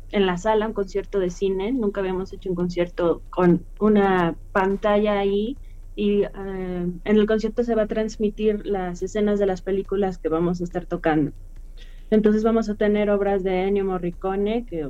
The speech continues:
pues obviamente todo el mundo lo conoce, que es un gran director, bueno, fue un gran director de cine italiano. Eh, vamos a tocar Los Intocables, um, bueno, temas de Los Intocables, um,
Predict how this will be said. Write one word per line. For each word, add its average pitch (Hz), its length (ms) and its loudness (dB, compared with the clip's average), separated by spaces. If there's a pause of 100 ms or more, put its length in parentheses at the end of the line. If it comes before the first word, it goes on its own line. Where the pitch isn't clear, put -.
pues 175 280 -6
obviamente 185 560 2
todo 190 180 0
el 190 60 2
mundo 190 260 2
lo 165 160 2
conoce, 185 520 -2
que 98 340 -6 (760)
es 208 180 2
un 214 300 6 (160)
gran 214 320 4
director, 202 720 2
bueno, 185 200 2
fue 233 200 2
un 233 220 2
gran 233 160 -2
director 196 500 -8
de 185 100 -6
cine 185 560 -4
italiano. 202 840 0 (520)
Eh, 202 200 6
vamos 202 280 6
a 185 60 -2
tocar 185 440 0 (100)
Los 180 240 -4
Intocables, 180 1080 2
um, 165 280 -2 (480)
bueno, 190 260 0 (140)
temas 208 320 -2
de 175 80 -2
Los 175 160 -4
Intocables, 190 840 -6 (100)
um, 175 260 -4